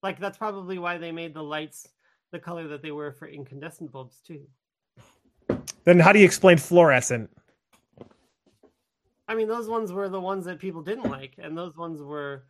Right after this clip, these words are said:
Speaker 1: they were somewhere in between, but they also have, like, a, um, a scan rate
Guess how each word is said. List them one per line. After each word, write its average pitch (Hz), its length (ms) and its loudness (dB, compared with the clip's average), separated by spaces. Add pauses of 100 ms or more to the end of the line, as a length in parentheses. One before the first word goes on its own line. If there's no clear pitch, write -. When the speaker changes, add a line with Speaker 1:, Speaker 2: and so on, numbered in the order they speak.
(400)
Speaker 1:
they 202 80 -2
were 214 100 -4
somewhere 196 320 -8
in 160 80 -8
between, 147 440 -12
but 147 120 -16
they 180 100 -10
also 180 280 -8
have, 143 240 -12
like, 135 200 -14
a, 131 220 -12
um, 127 320 -16 (960)
a - 40 -18
scan 175 360 -12
rate 131 280 -16